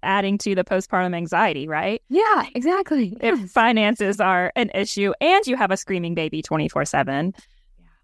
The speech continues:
Speaker 1: Yeah, that
Speaker 2: Hard.
Speaker 1: that
Speaker 2: You'll
Speaker 1: is
Speaker 2: get
Speaker 1: true.
Speaker 2: through this, though, if you're listening.
Speaker 1: You will. You will.
Speaker 2: You'll
Speaker 1: Yeah.
Speaker 2: get through this.
Speaker 1: <laughs> Just
Speaker 2: You'll
Speaker 1: try
Speaker 2: come
Speaker 1: to
Speaker 2: out
Speaker 1: fight
Speaker 2: stronger
Speaker 1: harder.
Speaker 2: on the other
Speaker 1: Yeah.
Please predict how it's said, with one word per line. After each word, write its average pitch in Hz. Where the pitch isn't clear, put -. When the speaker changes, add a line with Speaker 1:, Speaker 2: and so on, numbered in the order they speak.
Speaker 1:
Yeah, 190
that 185
Speaker 2:
Hard. 269
Speaker 1:
that -
Speaker 2:
You'll 233
Speaker 1:
is 254
Speaker 2:
get 311
Speaker 1:
true. 294
Speaker 2:
through 320
this, 277
though, 196
if 185
you're 170
listening. 196
Speaker 1:
You 339
will. 392
You 247
will. 254
Speaker 2:
You'll -
Speaker 1:
Yeah. 240
Speaker 2:
get -
through 247
this. -
Speaker 1:
<laughs> 494
Just 320
Speaker 2:
You'll 320
Speaker 1:
try 359
Speaker 2:
come 508
Speaker 1:
to 539
Speaker 2:
out 523
Speaker 1:
fight 480
Speaker 2:
stronger 370
Speaker 1:
harder. 359
Speaker 2:
on 262
the 247
other 233
Speaker 1:
Yeah. 269